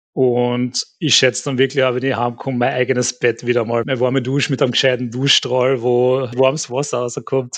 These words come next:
<laughs> Trinkwasser aus der Leitung, das ist ein Luxus, was wir da haben. Äh, auch zum Beispiel die Sicherheit, was wir in Österreich haben, dass, dass wir,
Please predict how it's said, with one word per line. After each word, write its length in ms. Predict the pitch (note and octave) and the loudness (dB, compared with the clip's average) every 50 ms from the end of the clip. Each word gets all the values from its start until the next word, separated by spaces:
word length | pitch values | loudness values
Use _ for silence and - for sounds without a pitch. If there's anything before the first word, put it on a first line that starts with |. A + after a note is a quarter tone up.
| - - | -12 -8
<laughs> 480 | D3 A#3+ B3+ - - - - _ _ | -6 -4 -4 -4 -6 -10 -14 _ _
Trinkwasser 540 | - - D#3 E3+ - - C3 B2+ B2+ - D3+ | 0 0 0 0 -2 -2 -2 -2 0 0 0
aus 100 | C3 - | -2 -2
der 100 | - C#3+ | -2 -4
Leitung, 460 | B2+ A#2 A2+ A#2+ B2+ - - B2+ B2 | -4 -2 -2 -2 -2 -2 -4 -4 -4
das 120 | B2 B2+ A#2 | -2 -4 -2
ist 160 | B2+ B2+ B2 | -2 0 0
ein 120 | C#3 C3 | 0 0
Luxus, 480 | B2 C#3 C#3 - - - C#3 B2+ - - | 2 0 -2 -2 -2 -4 -4 -4 -4 -4
was 160 | B2 A2 B2+ | -6 -4 -4
wir 80 | B2+ B2 | -4 -2
da 100 | C3 A#2+ | -2 -2
haben. 240 | A#2 B2 B2 B2 B2+ | -2 -2 -2 -2 0
Äh, 400 | C3 B2 B2+ C3 C3 - - C#3 | 0 2 2 2 0 -2 -2 -2
auch 60 | B2+ | 0
zum 100 | - C3 | 2 2
Beispiel 220 | C3+ B2+ - C#3 | 2 2 2 0
die 80 | B2 A#2+ | -2 -2
Sicherheit, 640 | - - - C#3+ - - B2+ A2 A2+ A#2 A2+ - - | -2 -2 -2 0 2 0 0 2 0 -2 -2 -2 -2
was 160 | C3+ - C3+ | -4 -2 -2
wir 100 | B2 A#2 | -2 -4
in 100 | A#2+ B2+ | -2 -2
Österreich 460 | A#2+ A#2+ A#2+ - - B2 B2 A#2+ - | -2 -4 -4 -4 -6 -6 -6 -6 -6
haben, 240 | - A2+ A#2+ B2+ B2+ | -6 -6 -4 -4 -4
dass, 320 | A#2+ B2+ A#2+ - - - | -2 0 0 0 -2 -2
dass 300 | - E3+ D3+ - - - | -6 -8 -6 -6 -6 -4
wir, 340 | C3 B2+ C3 B2+ B2+ C3 - | -2 0 2 2 2 0 -4